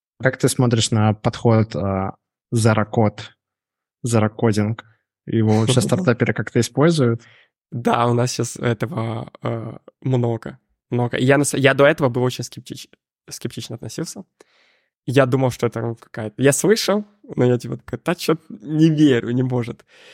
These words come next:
Speaker 2: Сейчас, э, достаточно много использую таких тул, а, для построения там дэшбордов каких-то, например, для стягивания всех-всех данных со всех-всех с-, ресурсов, которые у нас там есть. Да, и, и, имейлы, страйпы, еще какие-то дэшборды, third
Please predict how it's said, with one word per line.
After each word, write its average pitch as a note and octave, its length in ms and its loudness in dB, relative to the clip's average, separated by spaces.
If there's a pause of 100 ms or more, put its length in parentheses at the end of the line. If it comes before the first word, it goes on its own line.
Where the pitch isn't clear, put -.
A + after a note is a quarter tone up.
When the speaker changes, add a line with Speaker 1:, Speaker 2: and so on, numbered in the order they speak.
(200)
Speaker 2:
Сейчас, - 720 0
э, C3+ 280 2
достаточно D3 460 2
много C3+ 380 2
использую B2+ 420 -2
таких B2 280 -6
тул, E3 300 -4 (920)
а, B2 360 4
для - 120 -6
построения A#2+ 520 -2
там A#2 180 -4
дэшбордов A#2+ 540 0
каких-то, - 400 -10
например, A2+ 560 -8
для A#2 540 -6
стягивания B2 720 0
всех-всех B2 640 -2
данных B2+ 380 2
со - 120 -4
всех-всех A#2+ 460 -4
с-, - 120 -12
ресурсов, A#2+ 500 -4
которые A#2+ 300 -4
у - 20 -2
нас A#2 140 -6
там B2+ 120 -6
есть. A#2 200 -8 (580)
Да, B2 140 4
и, A#2 80 -2
и, - 600 -2
имейлы, C3+ 580 4
страйпы, B2 1300 0
еще B2 280 -4
какие-то A#2+ 360 -8
дэшборды, A#2+ 440 -4
third A#2 280 -6